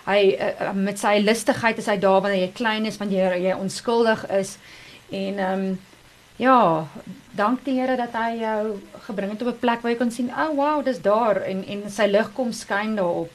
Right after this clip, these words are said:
En, ehm, maar dit is interessant hoe die Here verskillende prosesse het met elkeen van ons, jy weet, want party mense wat angstigheid beleef,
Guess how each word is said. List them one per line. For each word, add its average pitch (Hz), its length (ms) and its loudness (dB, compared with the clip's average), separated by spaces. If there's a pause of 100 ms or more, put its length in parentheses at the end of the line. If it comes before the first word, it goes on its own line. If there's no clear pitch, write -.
(140)
En, 180 240 -8
ehm, 170 220 -6 (640)
maar 254 80 2
dit 311 120 4
is 320 100 -2
interessant 349 560 -2
hoe 277 100 0
die 196 160 -2
Here 196 300 4 (220)
verskillende 285 540 0
prosesse 196 500 -4
het 165 140 -6
met 180 120 -12
elkeen 185 380 -8
van 180 160 -10
ons, - 500 -14
jy 190 160 -6
weet, 196 320 -2
want 220 400 0 (380)
party - 360 0
mense 254 340 4
wat 208 280 2
angstigheid 208 560 0
beleef, 196 540 4